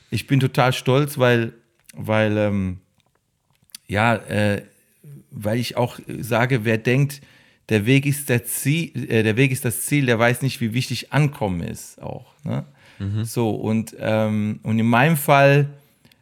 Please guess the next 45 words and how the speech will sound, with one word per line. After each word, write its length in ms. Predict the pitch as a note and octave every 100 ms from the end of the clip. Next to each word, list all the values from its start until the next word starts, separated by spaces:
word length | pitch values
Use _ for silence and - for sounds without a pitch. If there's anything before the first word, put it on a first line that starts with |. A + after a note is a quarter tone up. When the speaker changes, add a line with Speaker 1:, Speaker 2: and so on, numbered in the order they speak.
| _ -
Speaker 1:
sieht 400 | - C#3+ C#3+ D3
man 200 | C3+ B2
dann, 240 | B2 B2+
und 140 | A#2+
das 120 | A2+ A2+
ist 140 | A2
dann 160 | A#2+ A#2
auch 140 | A2
das, 240 | B2 A2 -
äh, 600 | - A2+ A2 - - - - -
sag 160 | A2
ich 80 | G#2+
mal, 80 | A2
eine, 300 | A2+ A#2+ -
oder 260 | - G#2 - _ - - _ _ _
fast 380 | - - B2+ -
das 160 | G#2+ -
letzte 320 | B2+ - B2
Kapitel 520 | - G#2 - C3+ C#3
ist 180 | C3+ -
ja 80 | A#2+
dann 220 | A2+ A2+
auch, 440 | G2 A2 A2+ - _ _ _ _ -
äh, 480 | G#2 G#2 G2+ G2 - _ _
das 200 | G2+ -
widme 260 | A#2+ A#2+ A#2
ich 200 | - -
meiner 480 | G#2+ G#2+ G#2 G2
Frau. 500 | - - A2+ G2 - _ - - - _ _ _
Speaker 2:
Mhm. 100 | -
Speaker 1:
Und, 320 | G2+ G#2+ - G#2+
äh, 320 | G#2 G#2 G2+
und 160 | G#2 G#2+
dann 160 | A2
weiß 260 | A2 A#2 -
man, 180 | G#2+ G2+
aha, 460 | F#2 A2+ G#2 F2+ - _ -
jetzt 220 | G2+ -
weiß 200 | G#2+ G#2
ich, 60 | A2
was 120 | G2+
er 60 |
mit 140 | F#2 F2+
Ankommen 440 | G2+ A2 G2 F2
meint. 300 | F#2+ - G2+